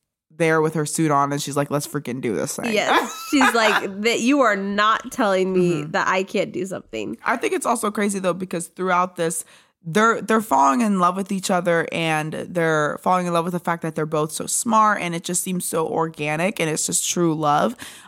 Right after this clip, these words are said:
Speaker 1: Um, but then there's a night where I, I wanted to point this out where they're, like, laying in bed and they're kind of realizing that they never really talked about the important things.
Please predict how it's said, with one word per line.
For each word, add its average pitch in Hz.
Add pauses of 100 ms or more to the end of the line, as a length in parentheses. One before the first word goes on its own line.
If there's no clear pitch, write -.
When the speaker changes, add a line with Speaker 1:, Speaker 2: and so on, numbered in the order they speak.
Speaker 1:
Um, 185
but 202
then 220
there's 208
a 190
night 202
where 190
I, 170
I 170 (100)
wanted 202
to 196
point 185
this 165
out 202
where 175
they're, 175
like, 170
laying 170
in 170
bed 165 (360)
and 196
they're 214
kind 285
of 240
realizing 208
that 190
they 180
never 170
really 165
talked 160
about 156
the -
important 156
things. 226